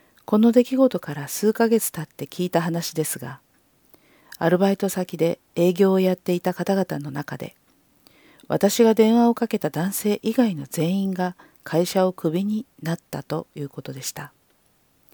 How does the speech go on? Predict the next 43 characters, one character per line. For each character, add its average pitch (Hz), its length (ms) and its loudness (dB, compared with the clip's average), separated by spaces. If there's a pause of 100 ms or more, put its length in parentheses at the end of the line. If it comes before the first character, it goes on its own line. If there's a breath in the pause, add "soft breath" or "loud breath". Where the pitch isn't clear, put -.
(480 loud breath)
し - 120 -6
か 180 160 2
も、 151 200 -4 (280)
一 - 220 4
人 214 120 4
残 180 220 -4
っ - 20 2
た - 160 -12
男 143 220 -6
性 151 280 -4
は、 156 220 -8 (680 soft breath)
そ - 180 -2
こ 208 120 0
の 208 120 2
所 196 160 -2
長 220 220 0
に 226 260 0
な 180 100 -4
ら 220 120 2
れ 285 100 0
た - 200 -8 (220)
と 208 100 -2
の 226 220 0
こ - 100 -16
と - 120 -8
で - 120 -12
し - 80 -10
た。 - 200 -16 (1600 soft breath)
実 190 280 0
は 247 160 4
こ 208 120 -4
の 196 120 -2
男 190 200 0
性 175 260 -2
は 175 240 -2 (240)
当 214 160 4
初、 - 280 -6 (380 soft breath)
会 180 200 0
社 196 140 -2
の 196 80 -2
規 - 120 -6
則 220 340 0
を - 160 -4